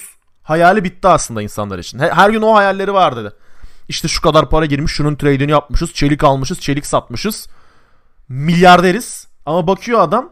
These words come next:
ertesi gün ya-, vermesi gereken karar şu: "Sağlık sisteminden yararlanayım, bir sigorta mı yaptırayım yoksa ev mi alayım?" Bak, aradaki olaya bak.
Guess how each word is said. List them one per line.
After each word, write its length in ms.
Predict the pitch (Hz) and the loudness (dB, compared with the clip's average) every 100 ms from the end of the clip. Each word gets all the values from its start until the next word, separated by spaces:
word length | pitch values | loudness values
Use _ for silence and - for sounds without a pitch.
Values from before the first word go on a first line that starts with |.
| _ _ | _ _
ertesi 400 | 165 165 202 185 | 0 0 -4 -8
gün 100 | 220 | -2
ya-, 180 | 202 160 | 0 4
vermesi 360 | 175 185 185 | 2 2 -4
gereken 360 | - 190 190 185 | 0 0 0 -2
karar 240 | 190 190 | -2 -2
şu: 320 | 190 - 226 - - - - - | -2 -8 -12 -12 -20 -20 -20 -12
"Sağlık 420 | - 185 202 254 | 0 4 4 2
sisteminden 540 | - - 233 220 220 226 | -4 -2 0 2 4 4
yararlanayım, 600 | 226 214 196 196 190 185 | 4 6 6 6 4 2
bir 60 | |
sigorta 440 | - 185 220 226 202 | -2 4 4 6 4
mı 80 | |
yaptırayım 480 | 180 175 - 190 247 | 4 4 2 0 4
yoksa 260 | 196 190 214 | 2 4 4
ev 160 | 190 | 6
mi 80 | 175 | 6
alayım?" 320 | 143 117 110 | 4 4 0
Bak, 140 | 104 117 | -4 0
aradaki 340 | 135 147 156 | 2 2 2
olaya 280 | 160 143 147 | 2 4 4
bak. 200 | 104 - | 2 -4